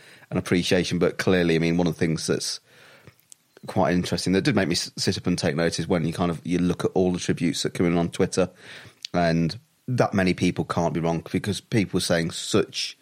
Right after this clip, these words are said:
strong statements about the kind of, the level of genius he had and, and things that kind of makes me kind of think,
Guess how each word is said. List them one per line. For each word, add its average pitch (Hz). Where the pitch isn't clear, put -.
strong 87
statements 76
about 80
the -
kind 82
of, 80
the 90
level 85
of 80
genius 87
he 80
had 78
and, 71
and 80
things 73
that -
kind 78
of 73
makes 73
me -
kind 73
of 73
think, 71